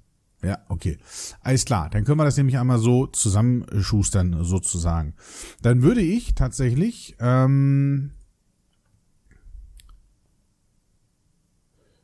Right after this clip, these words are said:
ähm, ähm, ähm, ähm, ähm, das Ganze einmal schön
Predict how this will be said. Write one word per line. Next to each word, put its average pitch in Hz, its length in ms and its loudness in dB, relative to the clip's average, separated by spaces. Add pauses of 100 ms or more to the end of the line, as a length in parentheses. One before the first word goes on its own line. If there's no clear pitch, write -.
(640)
ähm, 120 300 2
ähm, 107 260 0
ähm, 110 240 0
ähm, 95 280 -2
ähm, 214 500 0 (1500)
das - 220 0
Ganze 190 720 0 (2250)
einmal 151 680 0
schön 139 680 0